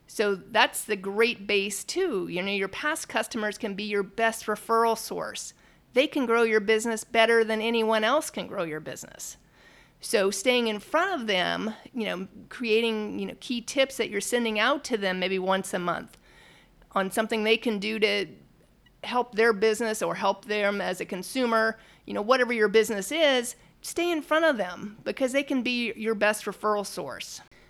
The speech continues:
Throughout the upcoming podcast, I will be talking about things that come up in my everyday life, as well as the life of other business owners and other businesses I interact with. We can learn what works for each of us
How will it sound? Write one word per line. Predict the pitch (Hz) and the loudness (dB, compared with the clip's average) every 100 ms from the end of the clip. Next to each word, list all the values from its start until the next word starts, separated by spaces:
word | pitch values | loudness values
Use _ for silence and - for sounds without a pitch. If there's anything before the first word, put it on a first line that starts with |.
| _ _ _ | _ _ _
Throughout | - 226 233 226 | -2 4 6 6
the | 226 | 6
upcoming | 214 - 233 208 190 | 4 4 2 4 2
podcast, | - 196 196 196 180 - - | 0 0 0 2 2 2 0
I | |
will | 190 185 | 2 2
be | 196 190 190 - - _ _ | 0 -2 -4 -14 -20 _ _
talking | - 302 285 | 0 2 4
about | 254 226 - | 4 2 2
things | 240 233 | 0 2
that | 226 - | -2 0
come | 240 | 2
up | 226 226 | 4 4
in | 202 | 4
my | 196 220 | 4 4
everyday | 220 220 214 214 202 | 4 2 4 4 6
life, | 196 196 190 190 | 6 6 4 2
as | 190 190 | 0 2
well | 190 196 | 4 6
as | 196 190 | 6 4
the | 196 | 0
life | 190 185 185 | 2 4 2
of | 185 | -2
other | 170 220 214 | 0 2 2
business | 190 208 214 202 | 2 0 -2 -2
owners | 196 190 185 185 180 208 | 0 2 2 2 -2 -4
and | 196 - | -4 -2
other | 240 226 | 2 4
businesses | 240 269 214 208 196 | 2 0 -2 -2 4
I | 185 190 | 4 4
interact | 185 180 180 - - | 2 4 4 2 -4
with. | 165 156 - - - - - _ _ - | -4 -4 -10 -20 -20 -20 -20 _ _ -6
We | 254 | -4
can | - 254 233 | -2 -2 2
learn | 262 262 | 4 4
what | 233 226 | 2 2
works | 220 240 - - | 2 2 0 -4
for | 220 196 | -2 0
each | 269 285 | -2 0
of | 214 175 | -2 0
us | 151 151 - | -2 -4 -8